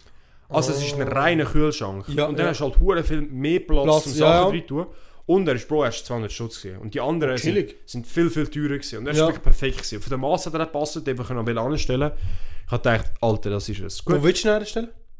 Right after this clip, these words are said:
Speaker 1: Äh, ich hab ihn schon angestellt. Der ist zwischen, äh, meinem Schrank
Speaker 2: Schrank und
Speaker 1: und, äh, der
Speaker 2: Wand.
Speaker 1: Kommode. Also ich hab nicht das Gestell mit den Legos drauf.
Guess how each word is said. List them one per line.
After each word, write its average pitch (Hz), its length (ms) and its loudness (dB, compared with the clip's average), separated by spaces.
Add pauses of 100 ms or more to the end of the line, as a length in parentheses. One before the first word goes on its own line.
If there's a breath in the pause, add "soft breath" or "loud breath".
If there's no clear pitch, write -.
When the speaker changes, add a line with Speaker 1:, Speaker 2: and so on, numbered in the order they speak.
(120)
Speaker 1:
Äh, 127 140 -2
ich 110 60 -2
hab 147 120 2
ihn 156 80 -2
schon 143 180 0
angestellt. 117 320 0
Der 123 80 2
ist - 180 -6
zwischen, 143 320 -2 (140)
äh, 123 300 -4
meinem 120 280 -6
Schrank 135 360 -2
Speaker 2:
Schrank 165 400 2
und 160 260 -2
Speaker 1:
und, 135 480 0
äh, 117 280 -6
der 135 100 -6
Speaker 2:
Wand. 135 200 2
Speaker 1:
Kommode. 113 400 -6 (1600)
Also 131 180 0
ich - 40 -4
hab 139 80 2
nicht 123 200 0
das 123 200 -2
Gestell 139 340 0
mit 131 160 -4
den 127 80 -2
Legos 147 300 0
drauf. 160 240 -4